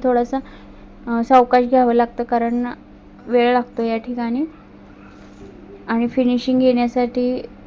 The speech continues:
अशा ब्लाऊजला वेळच द्यावा लागतो. तर अशाच पद्धतीने आपल्या चॅनलवरती खूप सारे व्हिडिओज अपलोड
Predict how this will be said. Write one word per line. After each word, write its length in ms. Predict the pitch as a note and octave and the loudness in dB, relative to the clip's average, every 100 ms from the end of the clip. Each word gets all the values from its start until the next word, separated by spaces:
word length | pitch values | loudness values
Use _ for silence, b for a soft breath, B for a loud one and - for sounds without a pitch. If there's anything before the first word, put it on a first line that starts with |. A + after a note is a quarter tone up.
| - - - | -20 -20 -4
अशा 260 | A#3 A#3+ B3+ | -2 2 2
ब्लाऊजला 460 | B3 B3 A#3+ A#3+ | 4 4 4 2
वेळच 380 | A#3+ A#3 A#3 A#3+ | 2 4 2 2
द्यावा 260 | B3 A#3 A#3 | 2 2 2
लागतो. 340 | A3+ A3 - C4+ B B B - | -4 -6 -6 -8 B B B -2
तर 100 | C#4+ | 2
अशाच 380 | C#4 C4+ D4 D4 | 4 4 2 0
पद्धतीने 480 | C#4+ C4 C#4 C#4 C#4 | 0 0 2 2 2
आपल्या 300 | C4+ C4+ C4+ | 2 0 0
चॅनलवरती 560 | C4+ C4 B3+ C4 B3+ C4+ | 0 0 0 0 -2 -6
खूप 240 | - C4 - | -6 -10 -2
सारे 260 | C4 B3 | 0 0
व्हिडिओज 520 | B3 B3 A#3+ B3 B3 | 0 0 0 0 2
अपलोड 360 | B3 A#3+ A#3+ | 0 0 -2